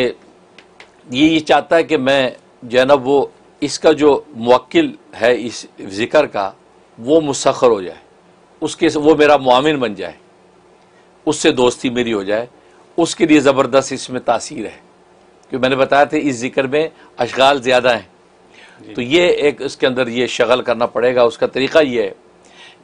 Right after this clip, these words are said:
Speaker 1: ये यकम शाबान से शुरू करे या यकम रमज़ान से शुरू करे इसका पढ़ना, और रोज़ाना पाँच हज़ार दफ़ा पढ़ना है, फ़ाइव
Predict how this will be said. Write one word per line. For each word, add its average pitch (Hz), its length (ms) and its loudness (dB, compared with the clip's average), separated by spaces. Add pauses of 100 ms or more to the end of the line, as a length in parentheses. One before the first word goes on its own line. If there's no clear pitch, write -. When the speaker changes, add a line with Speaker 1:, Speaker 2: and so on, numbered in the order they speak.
Speaker 1:
ये 131 160 0 (100)
यकम 151 460 0 (340)
शाबान 123 440 2
से 156 160 -6
शुरू 160 220 2
करे 165 320 0 (720)
या 123 420 2 (520)
यकम 135 460 -2
रमज़ान 123 380 2
से 123 120 -4
शुरू 110 240 -4
करे 120 220 0
इसका 117 260 -2
पढ़ना, 98 400 -6 (800)
और 143 180 6
रोज़ाना 131 440 2 (120)
पाँच 135 380 0
हज़ार 127 380 2
दफ़ा 127 240 2
पढ़ना 90 320 -8
है, - 100 -20 (160)
फ़ाइव 127 200 2